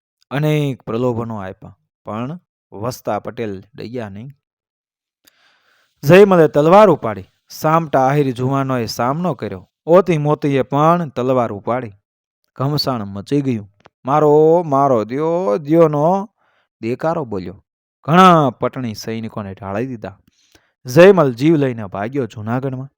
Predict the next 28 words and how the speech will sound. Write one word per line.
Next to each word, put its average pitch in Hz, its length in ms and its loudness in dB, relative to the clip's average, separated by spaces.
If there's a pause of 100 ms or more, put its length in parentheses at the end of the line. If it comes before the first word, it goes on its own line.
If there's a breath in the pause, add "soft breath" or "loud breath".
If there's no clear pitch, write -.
(760)
મધરાતનો 165 640 6
ગજરપમાં 107 600 -4
રડાઈ 123 280 -4
ગયો 139 180 -8
છે. - 220 -18 (520)
ઉઝમને 131 400 -2
નીંદર 113 380 -8
નથી 104 320 -16
આવતી. - 360 -18 (640)
ઝરૂખામાં 165 680 6
બેઠી 151 340 0
બેઠી 139 260 -6
ભાવિના 123 600 -4
આંકડા 127 300 -8
ઉકેલવા 117 460 -12
મથે 101 380 -14
છે. - 160 -20 (580)
દૂરથી 160 720 6
બે 110 160 -8
સાંઢળીઓને 117 800 -8
પોતાની 107 540 -14 (440)
હવેલી 156 400 0
તરફ 113 320 -10
આવતી 110 360 -8
દીઠી 104 320 -16
એણે. 101 260 -18 (1200)
"કોણ 156 380 -2
છે? 95 280 -10